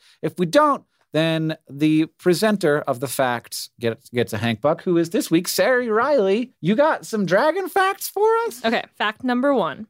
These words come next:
Speaker 2: Sea dragons are in the same family as seahorses and pipefish. And in twenty fifteen, scientists discovered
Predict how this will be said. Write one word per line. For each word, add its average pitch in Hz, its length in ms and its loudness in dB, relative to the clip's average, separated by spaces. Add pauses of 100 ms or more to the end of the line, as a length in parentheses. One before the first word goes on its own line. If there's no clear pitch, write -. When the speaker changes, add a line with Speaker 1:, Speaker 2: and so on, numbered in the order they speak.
Speaker 2:
Sea 320 280 -2
dragons 185 600 -2
are 202 80 0
in 180 80 -4
the 180 60 -4
same 202 240 -2
family 180 340 -2
as 202 120 -4
seahorses 185 600 -2
and 247 100 -2
pipefish. - 640 -6
And 196 100 0
in 190 120 -2
twenty 196 200 -2
fifteen, 311 520 -6
scientists 262 500 -2
discovered 190 480 -4